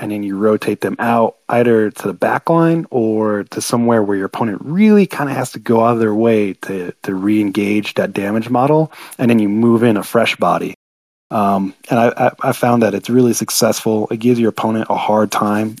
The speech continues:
in, uh, prioritizing his targets, you know, because you do kinda wanna finish off what you started, but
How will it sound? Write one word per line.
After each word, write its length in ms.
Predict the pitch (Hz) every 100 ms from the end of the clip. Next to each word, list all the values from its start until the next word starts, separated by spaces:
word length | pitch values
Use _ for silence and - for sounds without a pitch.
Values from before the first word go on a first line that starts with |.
| -
in, 540 | 123 104 101 98 101 _ _ _
uh, 380 | - 104 95 90
prioritizing 800 | - - 98 101 107 117 110 110
his 100 | 98
targets, 540 | - 107 113 143 - - _ - _ _
you 100 | 120
know, 240 | 113 113 110
because 400 | 110 117 104 -
you 80 | 113
do 200 | 117 117
kinda 180 | 123 107
wanna 200 | 110 101
finish 360 | 120 113 104
off 200 | 110 110 -
what 140 | - 113
you 60 |
started, 540 | - - 151 127 101 98
but 220 | 95 95